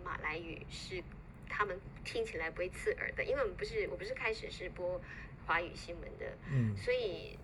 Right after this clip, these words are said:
Speaker 1: 这种，这个认同对我来讲是一件很好的事情，因为华社觉得说有一个华社的人物，啊，受中文教育的被马来西亚，啊，就马来社群接受。呃，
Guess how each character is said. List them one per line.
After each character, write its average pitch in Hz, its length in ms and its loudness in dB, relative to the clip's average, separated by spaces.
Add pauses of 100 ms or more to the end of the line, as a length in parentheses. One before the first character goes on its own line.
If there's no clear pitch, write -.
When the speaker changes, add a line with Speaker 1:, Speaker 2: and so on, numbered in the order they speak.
Speaker 1:
这 622 160 2
种， 508 240 4
这 587 120 0
个 554 100 8
认 508 260 6
同 262 260 -2
对 240 120 6
我 208 60 6
来 175 160 4
讲 - 240 2 (100)
是 - 220 -4
一 202 60 0
件 208 280 0
很 180 160 -4
好 - 140 -2
的 131 120 -4
事 - 160 -8
情， - 200 -8
因 208 100 2
为 220 180 2 (160)
华 175 200 4
社 269 220 4
觉 175 180 -2
得 185 120 0
说 185 280 -2 (280)
有 175 80 -2
一 170 60 2
个 233 160 2
华 160 220 -4
社 214 160 0
的 180 140 0
人 156 280 -6 (120)
物， 220 180 2 (320)
啊， - 80 -4
受 233 260 4
中 208 160 2
文 180 160 -2
教 185 180 0
育 170 120 -6
的 - 260 -4
被 202 140 2
马 180 260 -2 (140)
来 151 180 0
西 185 240 -8
亚， 190 120 4
啊， - 100 6
就 220 140 2
马 170 200 4
来 156 180 2
社 220 260 2
群 - 340 -2
接 185 240 0
受。 185 340 0 (680)
呃， 175 280 8